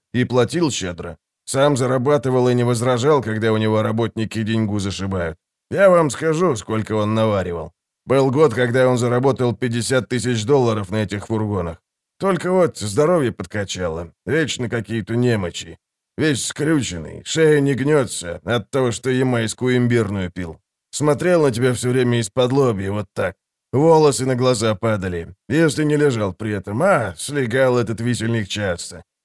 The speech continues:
Я ж говорю, и волосы при этом густые, темные. Ни волоска не выпало, пока в ящик не сыграл.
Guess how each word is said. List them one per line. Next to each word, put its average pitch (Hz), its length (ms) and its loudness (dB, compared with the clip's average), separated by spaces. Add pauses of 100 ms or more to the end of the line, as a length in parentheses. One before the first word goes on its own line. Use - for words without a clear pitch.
Я 190 200 2
ж 139 80 -6
говорю, 180 580 0
и 107 160 0
волосы 139 500 2
при 107 160 -6
этом 104 260 -4
густые, 120 540 -2
темные. 104 520 -2 (200)
Ни 147 140 0
волоска 160 540 2
не 113 120 0
выпало, 95 440 -4
пока 123 320 0
в 123 40 2
ящик 104 420 -2
не 104 120 -6
сыграл. 92 480 -8